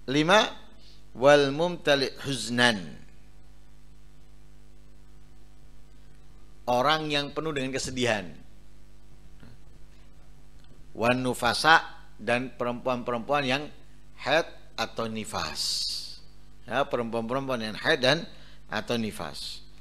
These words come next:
Nah, ini perlu mereka jaga, ya. Ya, karena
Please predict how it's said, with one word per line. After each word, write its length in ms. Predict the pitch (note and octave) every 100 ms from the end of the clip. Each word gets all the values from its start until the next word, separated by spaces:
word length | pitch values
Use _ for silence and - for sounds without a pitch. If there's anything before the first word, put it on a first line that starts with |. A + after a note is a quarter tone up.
| - - -
Nah, 160 | E2 - - - - - -
ini 160 | B2+ F3
perlu 320 | F3+ E3 E3
mereka 480 | D#3+ D3+ D3+ D#3 - C#3
jaga, 480 | A#2+ A#2 G#2+ E2+ - -
ya. 180 | E2+ D2+ G#1 - - - - - - - - - -
Ya, 320 | C#2+ F2 G2+
karena 460 | - A#2+ D3 D#3